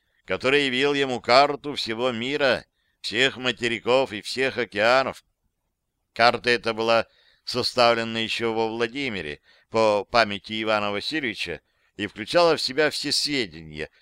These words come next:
добытые испанскими и португальскими моряками к середине шестнадцатого века. Карту,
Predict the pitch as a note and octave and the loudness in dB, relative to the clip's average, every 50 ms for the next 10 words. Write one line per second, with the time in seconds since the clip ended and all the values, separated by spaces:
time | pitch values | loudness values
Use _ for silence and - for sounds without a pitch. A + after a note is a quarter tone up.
0 | _ - - A#2+ A#2 A#2+ B2+ A#2 - G#2 G2 F2+ - - - D3 D#3 D#3+ D#3 D3 | _ -8 -4 -4 -2 -2 -2 -4 -4 -6 -6 -6 -6 -4 2 4 4 4 4 0
1 | C3 - - D3 C3+ C3 A#2+ G#2+ F#2+ - G#2 G#2+ F#2 - - G2+ F#2 A2+ B2 B2+ | -4 -8 -10 -10 -10 -10 -8 -10 -8 -6 -6 -6 -6 -6 -10 -6 -2 0 0 0
2 | A2+ - - - A2+ A2+ A2+ G#2+ G#2+ G#2 G2+ F#2 F#2 F2 _ - B2+ C3 C3+ C3+ | 0 -4 -10 -10 -10 -10 -10 -8 -8 -6 -6 -6 -6 -6 _ -2 0 0 0 -2
3 | B2+ A#2+ - _ _ _ _ _ _ _ _ - - - B2 A#2 A#2 A2 A#2+ D#3 | -6 -10 -12 _ _ _ _ _ _ _ _ -8 -6 -4 -2 -4 -4 -4 -4 -6
4 | E3 D3+ C#3+ C3 - - - B2 - - - C3+ C3+ B2+ - - - - - B2+ | -6 -4 -6 -6 -6 -6 -6 -6 -8 -6 -2 -2 -2 -2 -2 -4 -10 -8 -8 -8
5 | B2 B2+ B2 A2 F2 - - - - - _ _ _ _ _ _ _ _ _ _ | -8 -8 -8 -8 -10 -12 -12 -16 -20 -20 _ _ _ _ _ _ _ _ _ _
6 | _ _ _ _ _ _ _ _ _ _ _ _ _ _ _ _ _ _ _ _ | _ _ _ _ _ _ _ _ _ _ _ _ _ _ _ _ _ _ _ _
7 | _ _ - - D3 D3 D3 C3 - - C#3+ C3+ A#2+ | _ _ 2 6 8 8 8 6 4 -4 -6 -6 -6